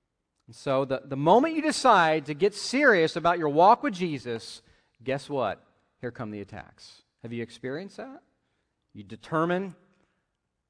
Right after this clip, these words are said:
to make changes, or you determine to, to live more fully for, for the Lord, or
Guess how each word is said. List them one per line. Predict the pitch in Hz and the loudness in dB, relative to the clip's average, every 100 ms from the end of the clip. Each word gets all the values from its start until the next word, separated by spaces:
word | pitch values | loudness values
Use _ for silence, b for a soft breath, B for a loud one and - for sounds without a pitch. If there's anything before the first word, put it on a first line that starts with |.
| _ _ _ _ _ _ _ _ _ _ _ _ _ _ _ _ | _ _ _ _ _ _ _ _ _ _ _ _ _ _ _ _
to | - | -8
make | 143 | -8
changes, | 139 - 156 156 117 104 92 113 | -8 -6 -4 -4 -6 -10 -10 -16
or | 110 | -16
you | 104 | -14
determine | 113 - 175 170 139 | -16 -4 -2 -2 -4
to, | - 123 | -4 -8
to | 107 135 | -8 -8
live | 143 135 | -8 -6
more | 131 | -8
fully | - 175 180 165 | -4 0 0 0
for, | - 147 135 | -4 -6 -6
for | - | -8
the | 139 | -4
Lord, | 139 156 147 123 101 | 2 4 4 2 -2
or | 104 101 | -8 -12